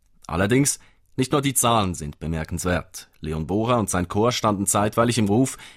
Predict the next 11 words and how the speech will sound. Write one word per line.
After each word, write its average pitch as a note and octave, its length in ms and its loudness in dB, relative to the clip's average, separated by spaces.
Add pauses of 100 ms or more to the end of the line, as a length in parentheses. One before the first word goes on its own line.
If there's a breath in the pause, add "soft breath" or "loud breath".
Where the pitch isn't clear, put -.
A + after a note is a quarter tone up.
hier E3+ 140 2
und D3 140 2
da C3 60 6
auch A#2 180 0
etwas A2 320 0
härter A#2+ 360 -2
durchzugreifen, E2+ 800 -4
als D#2 220 -4
vielleicht A2 340 0
nötig G2 400 2
wäre. D#2 380 -6